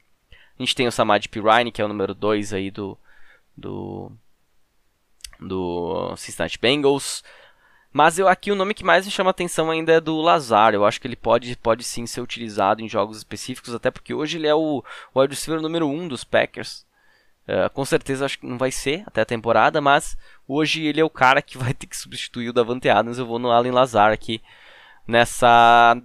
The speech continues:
décima sexta rodada. Seguindo, sai o Jeff Wilson, Devontae Booker, James White, Latavius Murray, Ryan Tannehill, Davis Mills, Carson Wentz, Marquez Callaway.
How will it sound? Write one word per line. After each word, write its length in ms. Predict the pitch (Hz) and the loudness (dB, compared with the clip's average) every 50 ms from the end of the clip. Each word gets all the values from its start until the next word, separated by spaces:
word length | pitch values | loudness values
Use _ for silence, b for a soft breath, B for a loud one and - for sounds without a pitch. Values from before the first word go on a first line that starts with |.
| _ | _
décima 300 | - 123 120 - 131 117 | 2 2 2 2 0 -6
sexta 260 | - - 113 - - | -6 -6 -6 -6 -4
rodada. 540 | 120 120 127 - - - - - - - - B B B B B B B B B B B B B _ - - - _ | -4 -4 -4 -4 -4 -4 -4 -8 -14 -18 -20 B B B B B B B B B B B B B _ -20 -20 -20 _
Seguindo, 580 | _ - - 254 226 202 240 254 262 247 202 165 | _ -4 -4 -4 -2 -2 -2 0 2 2 2 2
sai 300 | - - 185 165 170 170 | 2 2 2 2 4 2
o 60 | 151 | 2
Jeff 280 | 131 147 131 - - 147 | 2 2 2 2 0 -4
Wilson, 340 | 156 170 156 - 175 156 | -4 -4 -4 -4 -6 0
Devontae 520 | 139 127 113 117 165 196 214 214 - 196 156 | 0 0 2 2 0 -2 -2 -2 -2 -2 -2
Booker, 420 | 135 123 143 156 - - 151 131 | 0 -2 -6 -6 -2 -2 -2 -2
James 400 | 120 123 143 165 185 180 147 120 | -2 -4 -4 -4 -6 -8 -8 -4
White, 360 | 117 110 110 120 139 - - | 0 2 4 4 2 0 -2
Latavius 500 | 123 104 - - 151 180 165 170 156 120 | -2 -2 -2 -4 -10 -12 -10 -14 -14 -10
Murray, 380 | 117 117 113 113 117 123 123 113 | -4 0 0 0 0 0 -4 -2
Ryan 320 | 104 123 139 175 185 151 | 0 2 2 2 2 -2
Tannehill, 420 | 123 - 117 104 113 113 113 120 117 | -4 -4 -6 -6 -6 -6 -8 -10 -8
Davis 400 | 107 131 170 190 170 151 127 - | -6 -6 -6 -6 -8 -14 -14 -12
Mills, 320 | 110 104 107 117 - - | -10 -8 -8 -8 -10 -12
Carson 460 | - - 156 165 180 - - 113 101 | -4 -2 0 0 0 -2 -6 -6 -6
Wentz, 360 | 95 95 101 110 110 - - - | -6 -6 -8 -8 -10 -14 -12 -4
Marquez 640 | 120 135 160 180 196 - _ - 160 139 - - | 2 2 4 4 2 0 _ -4 -4 -2 -2 -4
Callaway. 560 | - - - 113 104 - 113 113 117 123 - | -4 0 2 2 2 2 2 0 -2 -2 -4